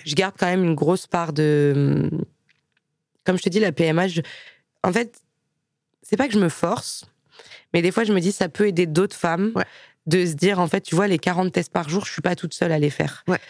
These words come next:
Speaker 1: Les, j'ai mal au sein, alors que pas du tout. Voilà, on somatise beaucoup et
Speaker 2: Bien
Speaker 1: on n'en
Speaker 2: sûr.
Speaker 1: parle pas beaucoup de ça dans la P M A.
Speaker 2: Ouais.
Speaker 1: Donc, je le fais, mais ça, je le fais pas pour moi, je le fais pour les autres. Parce que sinon, la P M A, je la garderais cent pour cent secrète. Enfin,
Speaker 2: Ouais. Ouais, ouais,
Speaker 1: les
Speaker 2: non,
Speaker 1: gens
Speaker 2: je comprends.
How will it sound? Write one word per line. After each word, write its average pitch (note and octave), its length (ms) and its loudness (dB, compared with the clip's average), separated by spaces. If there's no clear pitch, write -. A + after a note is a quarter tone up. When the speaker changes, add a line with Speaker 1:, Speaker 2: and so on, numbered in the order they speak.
Speaker 1:
Les, D#3 640 4
j'ai D#3 160 2
mal E3 200 2
au E3+ 80 2
sein, F#3 200 0
alors C#3+ 240 0
que - 100 -10
pas G3+ 260 2
du F3+ 180 0
tout. A3+ 300 2
Voilà, D#3 220 2
on E3+ 80 2
somatise F3 500 0
beaucoup F3 540 2
et - 80 2
Speaker 2:
Bien E3 80 4
Speaker 1:
on - 40 0
n'en F#3 80 4
Speaker 2:
sûr. E3+ 60 0
Speaker 1:
parle E3+ 140 0
pas F3 140 0
beaucoup D#3 260 -2
de A#2+ 60 -6
ça D#3 100 2
dans D3 80 2
la D3 100 2
P D3 100 0
M C#3 120 2
A. C3 80 -2
Speaker 2:
Ouais. F3+ 100 -2
Speaker 1:
Donc, G3 180 2
je D#3+ 120 2
le F#3+ 80 4
fais, G#3 360 -2
mais F3+ 60 4
ça, B3+ 140 -2
je G3 80 -2
le F#3+ 40 2
fais E3+ 120 0
pas G#3 140 0
pour G3 140 2
moi, D#3 180 4
je C3+ 60 -2
le D#3 60 2
fais E3+ 100 2
pour E3 140 0
les D#3+ 140 2
autres. C#3+ 80 -2
Parce D#3 160 -2
que D#3 60 -12
sinon, G#3 180 4
la F3+ 100 2
P E3 80 2
M E3 140 4
A, G3+ 80 2
je F3 60 0
la E3+ 100 2
garderais D3+ 260 0
cent F#3+ 180 0
pour F3 140 -6
cent F3 140 0
secrète. - 500 -4
Enfin, F#3 140 4
Speaker 2:
Ouais. D3+ 60 -4
Ouais, C#4+ 100 2
ouais, E4+ 80 2
Speaker 1:
les C4 80 4
Speaker 2:
non, G3 40 4
Speaker 1:
gens F3+ 140 2
Speaker 2:
je - 80 -4
comprends. B3 100 2